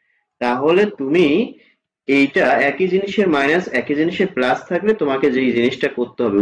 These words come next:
উপরে যদি minus থাকে তাহলে বিয়োজন আর নিচে যোজন, তাহলে এটাকে বলা হয় বিয়োজন যোজন করা। তোমাকে বিয়োজন যোজন করতে হবে, ঠিক আছে? তো বিয়োজন যোজন করতে হবে। তাহলে বিয়োজন যোজন কাকে কাকে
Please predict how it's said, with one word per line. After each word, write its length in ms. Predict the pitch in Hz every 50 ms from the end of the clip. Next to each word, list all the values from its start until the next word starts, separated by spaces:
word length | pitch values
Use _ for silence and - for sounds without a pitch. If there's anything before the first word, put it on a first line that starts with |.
| 113 127
উপরে 280 | - - 156 156 160 165 160 170
যদি 180 | 170 165 180 180 160 135
minus 300 | 127 120 120 131 147 156 - - 120
থাকে 180 | 95 95 - 139 139
তাহলে 180 | 131 131 131 123 113 104
বিয়োজন 480 | 110 117 120 120 120 123 135 147 170 208 262 277 - - - _ _ _ _ _ _ _ _ -
আর 80 | 107 113 113 120
নিচে 240 | 123 123 123 - 143 120 113 117
যোজন, 320 | 110 104 95 90 87 85 82 80 - _ _ -
তাহলে 240 | 107 107 123 131 131 123
এটাকে 220 | 110 139 147 156 151 135 120
বলা 200 | 117 123 143 156 160
হয় 180 | 143 117 117 143 147 113 113
বিয়োজন 420 | 131 147 165 165 156 160 165 160 160 151 131 123
যোজন 260 | 120 110 110 113 110 107 101 -
করা। 240 | 95 85 82 82 82 82 - - _ _ _ _ _ _ _ _ _ -
তোমাকে 280 | 127 139 143 147 - 214 196 - -
বিয়োজন 400 | 135 151 165 170 165 170 180 175 170 156 139
যোজন 240 | 131 117 123 120 113 107 104
করতে 240 | 98 95 - - 101 104
হবে, 240 | 104 80 - 80 80 - _ _ _ _ _ _ _ _ _ _ _ -
ঠিক 140 | 180 214 277 285
আছে? 180 | 285 - 220 131 85 - - _ _ - - - _ _ _ _
তো 40 | 117 110 110
বিয়োজন 340 | 135 151 165 165 165 185 190 196 185 180
যোজন 220 | 180 180 190 185 185 165 160
করতে 220 | 151 - - 185 175 185
হবে। 200 | 185 175 196 233 302 285
তাহলে 200 | 190 170 165 160 147 143
বিয়োজন 320 | 151 165 170 165 190 196 202 190
যোজন 200 | 190 196 202 202 202 - - _ -
কাকে 280 | 170 165 170 - 202 196 208
কাকে 180 | 208 208 -